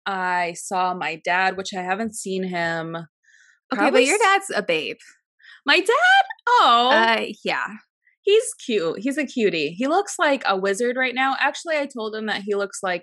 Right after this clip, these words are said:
Speaker 1: um, retired David, David Letterman.
Speaker 2: Oh, I
Speaker 1: Um,
Speaker 2: like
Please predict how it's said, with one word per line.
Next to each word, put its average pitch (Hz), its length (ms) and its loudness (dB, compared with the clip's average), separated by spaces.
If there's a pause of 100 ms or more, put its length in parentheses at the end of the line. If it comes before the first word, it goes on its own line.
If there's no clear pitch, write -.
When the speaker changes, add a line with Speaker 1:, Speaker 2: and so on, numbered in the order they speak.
Speaker 1:
um, 170 280 -2
retired 165 600 0
David, 160 340 -2 (240)
David 160 280 -2
Letterman. 139 520 -2 (760)
Speaker 2:
Oh, 311 840 -4
I 170 320 4
Speaker 1:
Um, 165 60 -2
Speaker 2:
like 247 200 -4